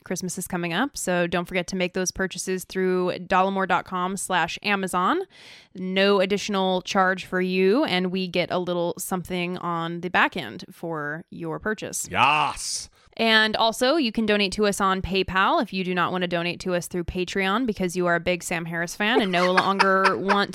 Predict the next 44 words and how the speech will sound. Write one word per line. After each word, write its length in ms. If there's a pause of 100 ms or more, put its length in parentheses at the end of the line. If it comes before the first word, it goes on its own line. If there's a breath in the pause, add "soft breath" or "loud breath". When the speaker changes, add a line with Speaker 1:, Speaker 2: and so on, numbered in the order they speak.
(120)
Speaker 1:
to 600
provide 480
any 280
cash 360
flow 460
through 180
Speaker 2:
Yeah. 200 (120)
Speaker 1:
Patreon. 400
Speaker 2:
If, 200
well, 140
I 60
tell 160
you 100
what, 220
listen, 260
if 80
you 180
used 460
to 80
be 400
a 140
Carl 460
Benjamin, 720 (340 soft breath)
um, 720 (160)
Patreon 640
supporter, 560
if 100
you 120
used 280
to 60
be 100
a 60
Lauren 420
Southern 720 (420 soft breath)
Patreon 560
supporter 440
or 140
Sam 300
Harris, 460
and 140
you 80
happen 440
to 100
also, 720